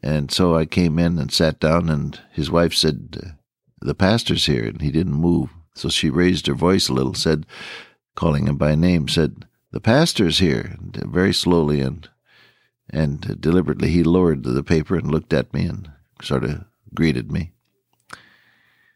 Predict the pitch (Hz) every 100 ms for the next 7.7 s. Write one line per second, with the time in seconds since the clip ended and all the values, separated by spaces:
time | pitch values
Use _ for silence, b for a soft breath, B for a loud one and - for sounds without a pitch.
0 | B _ - 101 92 82 80 95 87 85
1 | 98 98 - 98 87 98 87 80 80 76
2 | 80 - 78 - 92 87 92 90 92 101
3 | 98 95 - 101 87 - 127 127 90 95
4 | - 85 95 113 110 95 58 95 90 -
5 | 87 - 82 - 107 80 85 92 - 80
6 | - 92 76 67 71 - 98 80 73 80
7 | 67 65 71 - 71 78 76